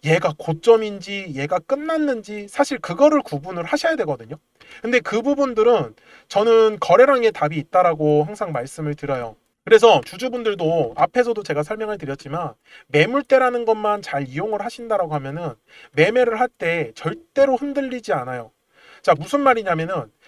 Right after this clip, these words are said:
가격이 상승을 할 때요, 절대 아무 곳에서나 정말 거래량이 들어오지 않습니다. 그러니까 제가 말씀드리는 건, 예를 들어서 선을 제가 이렇게 그어볼게요. 어, 제가 이거를 화면을 좀 옮겨서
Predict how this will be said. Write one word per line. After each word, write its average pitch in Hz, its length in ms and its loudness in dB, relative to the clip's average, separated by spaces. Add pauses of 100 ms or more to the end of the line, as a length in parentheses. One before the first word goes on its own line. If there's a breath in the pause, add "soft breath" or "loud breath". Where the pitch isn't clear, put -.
(200 soft breath)
가격이 254 480 2
상승을 247 440 -4
할 220 100 0
때요, 180 340 -2
절대 - 460 -6
아무 233 420 2
곳에서나 240 540 0
정말 180 320 -4
거래량이 190 460 -6
들어오지 165 320 -8
않습니다. 135 460 -10
그러니까 151 120 -2
제가 180 220 0
말씀드리는 170 540 -6
건, 151 280 -4
예를 190 220 0
들어서 156 400 -6
선을 247 320 -8
제가 147 160 -6
이렇게 147 200 -10
그어볼게요. 131 540 -6 (200)
어, 143 160 -4
제가 143 240 -4
이거를 147 380 -6
화면을 220 340 -10
좀 151 180 -14 (160)
옮겨서 147 500 -6